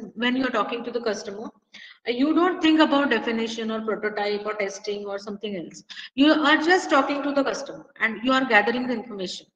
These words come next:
from him. Uh, when you are defining a problem statement, you are just defining it. And when you are doing ideation, that time you are just creating the ideas and trying to find out different ways to solve the problem. And then you are, you are not thinking about anything else.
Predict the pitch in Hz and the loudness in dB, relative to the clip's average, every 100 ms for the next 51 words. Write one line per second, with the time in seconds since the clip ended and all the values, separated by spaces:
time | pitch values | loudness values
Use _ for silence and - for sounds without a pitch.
0 | _ _ _ _ - 233 226 202 - - | _ _ _ _ 0 0 0 -6 -8 -16
1 | _ _ _ - - _ - 220 220 233 | _ _ _ -20 -20 _ 0 0 0 4
2 | 285 330 320 285 294 294 320 320 294 302 | 6 8 6 6 4 2 0 2 2 2
3 | 302 302 311 311 311 302 302 302 339 262 | -2 -2 -2 0 0 2 0 2 4 4
4 | 262 240 214 185 156 143 - _ _ - | 4 2 2 -2 -8 -12 -16 _ _ -20
5 | _ 214 240 208 226 277 302 302 302 277 | _ 0 2 0 0 2 2 0 0 0
6 | 302 277 277 - - 214 233 277 269 320 | -2 -2 -4 -6 -4 -2 0 0 0 -2
7 | 330 269 240 269 285 294 311 330 - - | 2 2 2 -4 0 2 2 0 -2 -10
8 | 269 262 269 285 320 320 302 247 262 269 | -6 2 4 4 2 2 4 4 2 2
9 | 269 277 262 233 233 254 269 247 226 233 | 0 -2 0 0 -2 -6 -6 -4 -4 -4
10 | 240 240 233 240 247 226 226 247 226 - | -4 -2 -4 -4 -6 0 2 2 0 -2
11 | 269 220 196 202 196 170 165 160 - _ | -2 -2 -6 -6 -4 -4 -4 -8 -12 _
12 | _ - _ _ 214 262 294 294 294 285 | _ -20 _ _ 0 4 2 4 2 2
13 | - - 262 269 269 277 226 247 247 226 | -4 -4 0 2 2 -2 -2 -4 -6 -4
14 | 220 214 196 208 208 180 - - - | -6 -4 -6 -8 -8 -10 -12 -16 -16